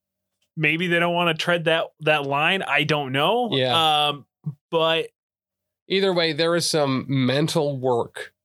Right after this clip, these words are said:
Speaker 2: There
Speaker 1: Yeah.
Speaker 2: are some meetings. There are deals made. There are hands shook
Speaker 1: You know
Speaker 2: to
Speaker 1: how
Speaker 2: get
Speaker 1: many pe-
Speaker 2: Cassandra <laughs> Nova into this game.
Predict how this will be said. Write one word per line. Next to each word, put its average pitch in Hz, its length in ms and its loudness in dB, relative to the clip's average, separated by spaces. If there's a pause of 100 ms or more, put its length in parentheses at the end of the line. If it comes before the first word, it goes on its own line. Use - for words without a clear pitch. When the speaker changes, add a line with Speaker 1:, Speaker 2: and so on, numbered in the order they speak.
Speaker 2:
There 127 160 0
Speaker 1:
Yeah. 131 80 0
Speaker 2:
are 135 140 0
some 117 420 0
meetings. 110 580 0
There 123 360 0
are 131 280 0
deals 127 640 0
made. 131 500 0
There 127 180 2
are 123 180 0
hands 131 600 0 (120)
shook - 520 2
Speaker 1:
You 233 160 2
know 320 140 2
Speaker 2:
to - 40 -10
Speaker 1:
how 190 200 0
Speaker 2:
get 180 140 2
Speaker 1:
many 208 80 0
pe- 202 100 0
Speaker 2:
Cassandra 180 640 2
<laughs> 165 60 2
Nova 160 540 2
into 160 260 0
this 147 260 -2
game. 120 420 0